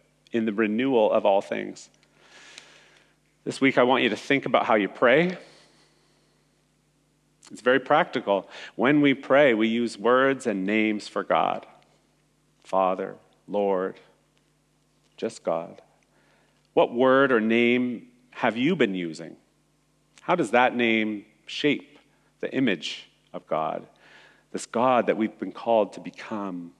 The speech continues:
like? Go find one name that maybe you haven't been using or you don't use, or maybe one name of God that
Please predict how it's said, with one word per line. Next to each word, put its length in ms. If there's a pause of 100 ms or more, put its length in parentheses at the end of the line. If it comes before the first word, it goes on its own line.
(140)
like? 400 (2000)
Go 140
find 340
one 260
name 480 (720)
that 160
maybe 280
you 440
haven't 480
been 220
using 320
or 300
you 160
don't 200
use, 400
or 60
maybe 320
one 240
name 220
of 120
God 320
that 320